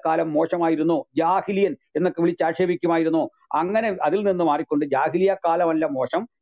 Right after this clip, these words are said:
നബിക്ക് ശേഷമുള്ള സച്ചരിതരായ ഖലീഫമാരുടെ കാലമായിരുന്നു മോശം എന്ന് ഞങ്ങൾക്ക് സ്ഥാപിക്കാൻ പറ്റി. നബിയിലോ അദ്ദേഹത്തിന്റെ അനുഗാമികളിലോ അദ്ദേഹത്തിന് ശേഷം വന്ന ഖലീഫമാരിലോ അദ്ദേഹത്തിന്റെ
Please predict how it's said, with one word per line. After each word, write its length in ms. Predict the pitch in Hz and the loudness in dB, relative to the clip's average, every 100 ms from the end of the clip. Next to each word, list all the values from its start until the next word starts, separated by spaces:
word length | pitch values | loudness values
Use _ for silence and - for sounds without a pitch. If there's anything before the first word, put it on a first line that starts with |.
| - | -4
നബിക്ക് 320 | 135 175 196 | 0 0 -2
ശേഷമുള്ള 640 | 185 165 175 165 147 190 - _ | 0 0 0 -2 0 -2 -4 _
സച്ചരിതരായ 680 | 160 156 233 226 202 170 165 147 | -6 -4 -2 0 0 0 -2 0
ഖലീഫമാരുടെ 520 | 170 180 180 165 160 | 0 2 0 0 0
കാലമായിരുന്നു 500 | 151 170 165 151 156 | 0 0 0 -2 -2
മോശം 360 | 143 156 165 170 156 | 0 0 0 -4 -2
എന്ന് 180 | 165 170 | 0 2
ഞങ്ങൾക്ക് 220 | 160 170 | 0 0
സ്ഥാപിക്കാൻ 400 | 147 165 175 165 | 0 -2 -2 -2
പറ്റി. 300 | 160 160 123 _ _ 143 | 0 -2 -2 _ _ 0
നബിയിലോ 580 | 147 156 190 196 240 - - | 0 0 2 2 0 -6 -4
അദ്ദേഹത്തിന്റെ 440 | 151 185 175 165 | 0 0 0 0
അനുഗാമികളിലോ 760 | 143 170 185 180 175 175 226 - _ - | 0 0 0 0 0 2 0 -2 _ -6
അദ്ദേഹത്തിന് 460 | 160 190 185 190 180 | -2 -2 0 0 2
ശേഷം 340 | 165 175 196 | 2 0 0
വന്ന 160 | 175 165 | 0 -2
ഖലീഫമാരിലോ 840 | - 156 185 185 175 165 170 214 - _ | -2 0 0 0 0 0 0 0 -4 _
അദ്ദേഹത്തിന്റെ 460 | 165 190 - 175 | -2 -2 -2 -2